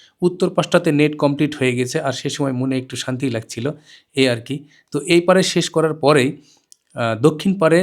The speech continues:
এবং হচ্ছে পশ্চিম পারে আর পূর্ব পারে সুন্দরভাবে আবারও আটকে ফেললাম। কাজের পাশাপাশি শ্যুটগুলো আমাকে নিজেও করতে হয়, পাশাপাশি আমার সহধর্মিনীও করে, এবং আমার ছেলেও শ্যুটগুলো করতে আমাকে সহযোগিতা করে, আর যার ফলেই আপনাদেরকে এই সুন্দর ভিডিওগুলো উপহার দিতে পারি।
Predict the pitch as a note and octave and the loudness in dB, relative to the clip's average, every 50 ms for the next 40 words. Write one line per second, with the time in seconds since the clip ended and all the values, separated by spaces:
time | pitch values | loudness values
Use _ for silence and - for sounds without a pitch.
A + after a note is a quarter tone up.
0 | F#3+ F#3+ - D3 C3+ C#3 C3+ C#3+ C#3 - C#3 - - D#3 D3 - - E3 D3 C#3 | 0 -2 -4 -4 -2 -2 -2 -4 -4 -6 -6 -4 -4 -4 -2 -2 -4 -4 -2 -2
1 | C3 C#3 D3+ D3+ - - F3 E3 D3 D3 B2+ - B2 A#2 C#3+ E3+ - - _ _ | -2 -2 -2 -2 -4 -2 -2 0 2 2 0 0 0 -2 -2 -4 -6 -10 _ _
2 | _ _ - - E3+ D#3+ D3+ D3+ C#3+ C3 C3+ C3 D3 C#3+ B2 B2+ B2+ B2+ C3 C3+ | _ _ -6 -2 -2 0 2 2 2 2 0 0 0 2 2 2 2 2 2 2
3 | D3 D3 - C#3 - - B2+ G#2+ - - G2 F#2+ F#2 F#2+ _ _ _ _ _ _ | 2 0 -2 -4 -4 -4 -6 -6 -6 -8 -14 -16 -16 -18 _ _ _ _ _ _
4 | _ - C3+ C#3+ D#3 D#3 F3+ F3+ F3+ E3 D3+ - E3+ - E3 D3+ - F#3 F#3 F3+ | _ 0 2 2 4 4 2 2 2 -2 -4 -2 -4 -4 -4 -4 -2 -2 -4 -4
5 | - - D#3+ D#3 D#3 - E3 D#3+ E3 D#3+ D3 C#3+ C#3 C3+ D#3+ D3 B2+ C3 C3 E3 | -2 -2 -2 -2 -2 -2 -2 0 0 0 0 0 -2 -2 -2 0 0 0 2 2
6 | D#3+ C#3+ - C#3+ B2 B2+ - B2+ C#3+ E3+ F3 - - B2 - D3 B2+ - B2+ B2 | 0 0 0 -2 -4 -4 -4 -4 -4 -4 -4 -4 -6 -6 -6 -8 -8 -8 -8 -6
7 | - C#3+ C3 C3 A#2+ A#2+ A#2 - - C3 C3 B2 B2 B2 B2 B2 B2+ B2 B2 - | -6 -6 -6 -6 -6 -6 -6 -4 -4 -2 -2 -2 -2 -2 -2 -2 -2 -2 -2 -2
8 | G#2 G2+ C3 D3+ - _ _ _ _ - B2+ C3+ C3+ C3+ C3+ C#3 C#3 - - - | -2 -2 -2 -6 -8 _ _ _ _ 0 2 2 4 4 2 0 0 -2 0 2
9 | C#3+ C#3+ D3 D3 C#3 - - C3 B2 A#2+ B2+ B2 B2 B2 B2 A#2+ A#2+ - A#2+ A2+ | 4 6 6 4 4 0 -2 -2 0 2 2 2 2 0 -2 -4 -2 -4 -4 -4
10 | A2 A#2 B2 - - - A#2+ G#2+ G2 F#2+ F#2+ F#2+ F#2+ - - F#2 F2+ _ _ _ | -4 -6 -8 -8 -4 -2 -2 -2 -2 -6 -8 -10 -12 -12 -12 -16 -16 _ _ _
11 | _ - - - - - - C3+ C3+ C#3 - - C3 C#3 C#3 C#3+ C#3 C#3+ - D3+ | _ -20 -20 -20 -10 -2 0 0 0 0 -2 -2 2 2 2 2 0 -2 -4 -2
12 | D#3 F3 F3 C#3+ C3 - C3+ B2+ C3 B2+ B2+ - C3 B2+ - B2+ A#2+ - - D3 | -2 -2 -2 -2 -4 -4 -4 -2 -2 -2 -2 -2 -4 -2 -2 -4 -4 -2 -2 -2
13 | C#3 B2 A#2 B2 B2+ C3 C#3 B2+ A#2+ B2 B2 - - C#3+ C3 B2 A2 G#2+ G2+ G2 | -2 -2 -2 0 2 4 4 4 2 0 -2 0 -2 -2 -2 -2 -6 -6 -8 -10
14 | F#2+ - - - F#2+ F#2+ | -10 -10 -10 -10 -10 -10